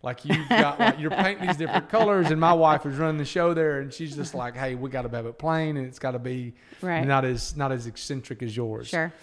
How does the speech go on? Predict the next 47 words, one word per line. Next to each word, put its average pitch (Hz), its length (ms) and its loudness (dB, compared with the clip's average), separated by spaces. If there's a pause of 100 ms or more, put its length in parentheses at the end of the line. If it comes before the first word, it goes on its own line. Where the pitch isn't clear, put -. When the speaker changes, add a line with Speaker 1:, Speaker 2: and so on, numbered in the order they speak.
(100)
Speaker 2:
sure. 160 200 0
Speaker 1:
So 143 140 2
tell 180 160 2
me, 208 80 4
how 175 180 4
did - 80 -4
the 190 80 4
lake 160 240 6
house 123 180 -2
come 123 140 -4
about? 107 260 -6 (880)
Speaker 2:
You 190 100 0
know, 214 400 6 (200)
because 196 400 2
I 185 120 6
worked 165 300 0
all 170 120 0
the 175 80 -4
time, 170 340 -2
I 156 60 -2
really 147 320 -2
wanted 151 320 -6
an 139 120 -8
escape. 139 520 -10
Speaker 1:
Mm. 104 440 -4
Speaker 2:
Not 254 360 2
necessarily 277 400 0
an 202 80 -4
escape 185 420 -4
just 170 260 -4
from 160 200 -4
work, 147 420 -2
but 175 420 -2
at 220 320 2
work, 143 360 -2 (580)
I'm 170 240 2
there 160 460 -2 (180)
and 160 100 -4
I'm 147 120 -6
accessible. 151 680 -10 (160)
And 185 80 -6
so 143 160 -4
I 156 140 -4
get 160 180 -8
a - 60 -20
thousand 156 320 -6
questions. - 560 -16